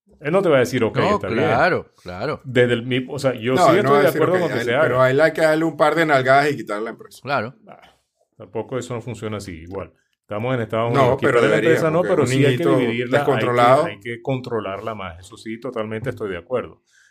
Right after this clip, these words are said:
Speaker 1: Pero, pero ponte en, en los, eh, o sea, en el puesto de Zuckerberg, él no te va a decir, "Bueno, está bien, háganlo". No.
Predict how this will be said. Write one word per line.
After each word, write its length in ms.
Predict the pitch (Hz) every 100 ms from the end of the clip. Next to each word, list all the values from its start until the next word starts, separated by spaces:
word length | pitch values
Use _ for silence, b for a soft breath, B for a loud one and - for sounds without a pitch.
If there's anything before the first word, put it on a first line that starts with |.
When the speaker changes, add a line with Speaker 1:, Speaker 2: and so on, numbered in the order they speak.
| _
Speaker 1:
Pero, 420 | 135 123 123 135 -
pero 400 | 123 117 113 - _ -
ponte 360 | 156 190 208
en, 140 | 185 156
en 200 | 127 120
los, 160 | 104 101 _ - -
eh, 380 | 113 110 110 110
o 20 |
sea, 260 | 110 123 120
en 60 | 110
el 180 | 107 _
puesto 420 | - 123 104 147
de 140 | 165 147
Zuckerberg, 480 | 151 120 113 151 147
él 60 |
no 100 | 120
te 60 | 127
va 80 | 156
a 40 |
decir, 220 | 139 156
"Bueno, 280 | 160 180 165
está 180 | 139 156
bien, 340 | 131 117 135 -
háganlo". 380 | 120 92 90 95
No. 400 | 127 190 226 -